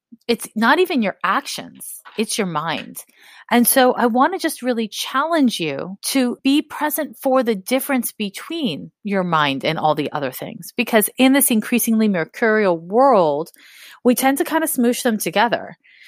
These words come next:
This is what I think, and therefore that is what I feel. Sometimes what you think and what you feel are in alignment.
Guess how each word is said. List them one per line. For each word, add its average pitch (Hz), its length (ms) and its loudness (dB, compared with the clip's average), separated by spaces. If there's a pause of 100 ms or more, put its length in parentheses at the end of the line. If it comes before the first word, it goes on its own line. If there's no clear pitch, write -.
(140)
This 247 220 2
is 226 100 -2
what 233 120 4
I 190 100 4
think, 220 320 0
and 190 140 -2
therefore 196 340 2
that 170 180 2
is 160 120 -8
what 170 120 -2
I 139 100 -2
feel. 139 460 -4 (420)
Sometimes 277 460 -2
what 196 120 -4
you 170 100 -8
think 160 260 -8
and 156 80 -8
what 151 140 -10
you 131 60 -10
feel 143 300 -4
are 131 180 -6 (120)
in 202 140 0
alignment. 170 720 -4